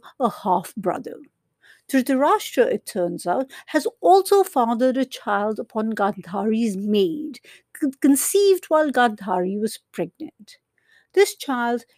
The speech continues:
is Yuyutsu. Yuyutsu will be the second eldest of Dhritarashtra's children, born right after Duryodhana.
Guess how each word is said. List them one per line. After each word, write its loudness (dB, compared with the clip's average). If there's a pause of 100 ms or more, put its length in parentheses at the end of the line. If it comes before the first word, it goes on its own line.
is -2 (180)
Yuyutsu. 0 (760)
Yuyutsu 8
will 4
be 2
the -6
second -2
eldest 0
of -2
Dhritarashtra's -6
children, -4 (280)
born 4 (120)
right -2 (100)
after -4
Duryodhana. -6